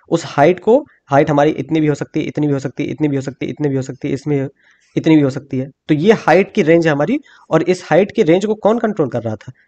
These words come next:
तीन जीन मिलके कंट्रोल कर रहे थे, है ना? तीन या फिर तीन से ज़्यादा। ऐसे ही स्किन का कलर भी तीन या तीन से ज़्यादा। तो एक ही कैरेक्टर था, उसको कई सारे जीन कर रहे थे, तो पॉलीजेनिक। अब यहाँ पे एक ही जीन है वो, लेकिन एक से ज्यादा कैरेक्टर को कंट्रोल कर रहा है, उसको कहते हैं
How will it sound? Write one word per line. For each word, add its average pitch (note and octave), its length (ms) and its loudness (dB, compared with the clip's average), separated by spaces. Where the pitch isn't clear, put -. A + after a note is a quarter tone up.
तीन A3+ 240 4
जीन C3 180 4
मिलके A#2 280 -2
कंट्रोल A#2 320 -8
कर A2+ 160 -12
रहे A#2 120 -10
थे, - 140 -20
है G3+ 60 2
ना? C#4 120 -4
तीन F#3 180 6
या E3 80 8
फिर D#3 120 2
तीन D3 200 2
से C3 120 -4
ज़्यादा। G#2+ 240 -8
ऐसे C#3+ 180 2
ही G3+ 220 0
स्किन F#3+ 220 0
का F#3+ 80 2
कलर F3+ 300 4
भी F3 100 -4
तीन E3 280 2
या E3+ 60 6
तीन D3+ 220 -2
से C#3+ 120 -6
ज़्यादा। A2+ 240 -8
तो - 140 -4
एक F3 180 6
ही C#4+ 120 4
कैरेक्टर G3+ 360 2
था, - 280 -8
उसको A3 260 -4
कई F#3+ 240 2
सारे D3+ 200 0
जीन B2 180 -4
कर A#2+ 180 -8
रहे A2+ 120 -10
थे, - 160 -18
तो C3 80 -10
पॉलीजेनिक। B2+ 540 -2
अब C#3 140 -4
यहाँ D#3 300 -2
पे B3 240 -4
एक D#3 200 2
ही B3+ 140 2
जीन F3+ 220 0
है F#3+ 80 -2
वो, A3 80 4
लेकिन G3+ 220 -2
एक F#3 180 -4
से G3+ 120 -4
ज्यादा C3 300 0
कैरेक्टर C3 340 -2
को B2+ 120 -6
कंट्रोल A2+ 320 -8
कर - 80 -10
रहा A2 100 -10
है, - 100 -8
उसको - 180 -14
कहते B2+ 220 -6
हैं - 80 -4